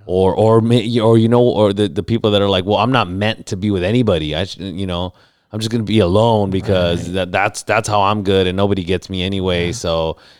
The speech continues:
Speaker 1: you know, I'm not really that type of
Speaker 2: Right.
Speaker 1: person who should be with anybody anyway."
Speaker 2: Right.
Speaker 1: So,
Speaker 2: That's the
Speaker 1: like,
Speaker 2: isolated child,
Speaker 1: yeah.
Speaker 2: bro. Yeah.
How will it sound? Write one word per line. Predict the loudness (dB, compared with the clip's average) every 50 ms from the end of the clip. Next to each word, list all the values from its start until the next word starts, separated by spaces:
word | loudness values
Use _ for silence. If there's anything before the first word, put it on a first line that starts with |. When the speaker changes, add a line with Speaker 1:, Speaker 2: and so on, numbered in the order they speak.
| _
Speaker 1:
you | -10 -6
know, | -4 -4 -2
I'm | -2
not | -2 -2 0
really | 0 0 -2 0 0
that | -2 -2 -2
type | -4 -6 -6 -4
of |
Speaker 2:
Right. | -4 -4
Speaker 1:
person | -4 -4 -4 -6
who | -6 -6 -6 -6 -6 -8 -8
should | -8 -10 -8 -8
be | -6 -6
with | -6 -6 -6
anybody | -6 -8 -8 -6 -6 -6 -6 -6
anyway." | -6 -6 -8 -8 -8 -10 -10 -12
Speaker 2:
Right. | -14 -12
Speaker 1:
So, | -10 -10 -8 -6
Speaker 2:
That's | -6 -6 -6 -6
the | -6 -8
Speaker 1:
like, | -8 -8
Speaker 2:
isolated | -10 -10 -10 -10 -10 -10 -10 -12 -12 -14
child, | -14 -16 -16 -16 -12 -8 -6
Speaker 1:
yeah. | -4 -4 -4 -6
Speaker 2:
bro. | -8 -12 -18 _
Yeah. | -20 -18 -16 -16 -14 -14 -14 -14 -14